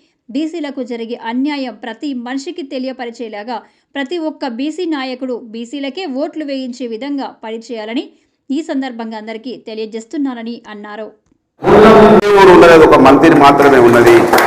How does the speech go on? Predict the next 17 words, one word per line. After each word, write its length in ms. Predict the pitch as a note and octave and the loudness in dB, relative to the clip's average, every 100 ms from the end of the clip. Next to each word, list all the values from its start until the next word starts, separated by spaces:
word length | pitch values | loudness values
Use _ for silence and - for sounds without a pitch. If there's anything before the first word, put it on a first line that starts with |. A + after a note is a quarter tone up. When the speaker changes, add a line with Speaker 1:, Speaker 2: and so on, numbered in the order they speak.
| - - - - - - - - - - - - - | 0 0 -2 -2 -2 -2 -2 -2 -2 -2 -2 -2 4
Speaker 2:
చివరికి 320 | E3+ G3 G#3 | 6 8 8
మొన్న 240 | F#3+ F#3+ F#3 | 8 8 8
బీపీ 480 | - E3+ F#3 F#3+ F#3+ | 8 8 8 8 8
మండల్ 420 | F3 E3 F3+ F#3 | 8 6 8 8
గారి 240 | F3 E3+ | 10 8
విగ్రహాన్ని 460 | D#3 C#3+ D#3+ D#3 D#3 | 6 6 6 6 6
కూడా 160 | D#3 | 4
పెట్టినాం. 680 | D3 C3+ C3 C3+ B2 - - - - - - - - - - - - - | 4 2 4 4 2 0 -6 -10 -12 -16 -18 -20 -20 -20 -18 -18 -4 6
ఆంధ్రప్రదేశ్ 760 | C#3 F3 F3+ F3 F3 E3+ E3+ | 8 10 8 8 8 8 8
రాష్ట్రంలో 560 | D3 D3+ - D#3+ D#3+ D#3 | 6 6 6 6 8 8
గుంటూరు 500 | A#2 C3+ C#3+ E3 C#3+ | 6 4 6 4 6
తర్వాత 380 | C#3 D3+ D3+ E3+ G#3 - - - - | 6 8 8 6 6 2 -2 -8 -8
మంతిలోనే 840 | G#2 C3 D3+ F3 E3 D3+ D#3 F3+ - - - - - | 4 4 6 8 8 8 6 4 2 -4 -8 -10 0
మన 160 | C3 C#3+ | 4 4
బీసీల 460 | - D#3 D#3+ E3+ | 6 4 6 8
ఆరాధ్య 420 | C#3+ C#3+ D3+ D3 | 8 8 8 6
దైవం. 600 | D3 C#3 C#3 D3 D#3+ - | 6 6 8 4 2 -4